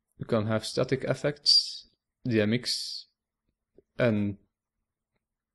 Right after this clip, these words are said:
D M X mapping. Also, um, you can adjust the main size and scale independent of output targets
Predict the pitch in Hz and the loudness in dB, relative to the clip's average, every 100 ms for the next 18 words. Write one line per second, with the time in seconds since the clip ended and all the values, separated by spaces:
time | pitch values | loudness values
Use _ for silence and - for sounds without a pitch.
0 | _ _ _ _ 123 113 107 - - 120 | _ _ _ _ -6 -4 -4 -4 -6 -4
1 | 139 135 - _ _ _ _ _ - 95 | -2 -4 -6 _ _ _ _ _ -4 0
2 | 123 117 117 - _ _ _ 120 107 110 | 2 2 0 -10 _ _ _ 2 2 0
3 | - _ _ _ _ 123 123 110 110 110 | -8 _ _ _ _ -6 0 0 0 0
4 | 120 - 110 107 - _ _ _ _ _ | -2 -2 -2 -2 -4 _ _ _ _ _
5 | _ _ _ _ _ _ _ 117 117 120 | _ _ _ _ _ _ _ 2 4 2
6 | - _ - - 113 123 113 - - 123 | -2 _ -8 0 2 4 2 0 -4 -2
7 | 135 135 _ _ _ - 127 120 127 127 | -4 -8 _ _ _ 0 0 4 2 2
8 | 127 123 117 - 117 123 131 - 127 135 | 0 -2 -4 -2 -2 -2 -4 -2 0 0
9 | 139 - - - | -2 -2 -2 -6